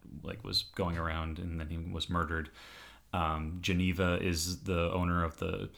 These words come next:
cafe and kind of doesn't trust anybody and is this typical small town woman who doesn't, like,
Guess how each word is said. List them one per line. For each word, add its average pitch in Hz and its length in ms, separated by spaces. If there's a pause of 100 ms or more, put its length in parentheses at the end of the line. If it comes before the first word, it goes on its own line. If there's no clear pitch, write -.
(320)
cafe 123 640
and 95 260
kind 87 200
of 80 100
doesn't - 420
trust - 280
anybody 95 400
and 90 160
is 80 160
this - 280
typical 85 720
small 85 300
town 85 440
woman 82 480
who 92 100
doesn't, 82 480 (260)
like, - 280